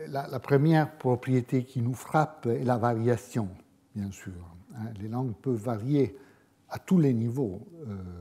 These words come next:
les sons, évidemment, sont différents, et même, euh, euh, des entités plus petites, comme les, les traits distinctifs, euh, les syllabes, et puis, euh, les morphèmes, la morphologie,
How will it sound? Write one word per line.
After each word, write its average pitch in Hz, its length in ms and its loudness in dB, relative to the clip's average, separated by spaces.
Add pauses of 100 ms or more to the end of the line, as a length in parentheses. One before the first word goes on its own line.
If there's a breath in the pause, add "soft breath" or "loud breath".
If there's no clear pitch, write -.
(200)
les 110 100 0
sons, 127 440 -2
évidemment, 98 440 -8
sont 107 160 -10
différents, 120 580 -6 (760 loud breath)
et 104 100 -12
même, 110 360 -2
euh, 98 880 -12
euh, 110 320 -14
des 107 220 -4
entités 120 460 -4 (460)
plus 120 140 -4
petites, 117 500 -2
comme 110 220 -4
les, 98 240 -6
les 92 180 -8
traits 110 300 -4
distinctifs, 113 800 -4
euh, - 1160 -16 (180)
les 98 80 -6
syllabes, 123 680 -2 (480)
et 101 80 -18
puis, 101 520 -6
euh, 101 60 -14 (280)
les 104 80 -6
morphèmes, 104 680 -2
la 92 80 -10
morphologie, 104 800 -6